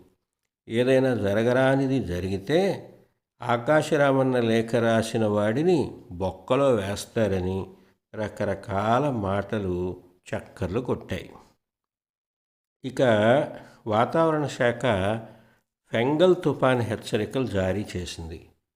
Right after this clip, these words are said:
భారీ వర్షాలు, ఈదురుగాలులు వస్తాయని, ప్రజలు అప్రమత్తంగా ఉండాలని.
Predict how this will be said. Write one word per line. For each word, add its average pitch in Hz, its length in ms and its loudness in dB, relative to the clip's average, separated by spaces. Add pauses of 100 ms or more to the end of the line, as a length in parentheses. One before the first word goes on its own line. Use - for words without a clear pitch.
(520)
భారీ 110 540 2
వర్షాలు, 110 600 0 (340)
ఈదురుగాలులు 113 920 2
వస్తాయని, 92 760 -4 (920)
ప్రజలు 120 300 0
అప్రమత్తంగా 117 840 0
ఉండాలని. 90 800 -2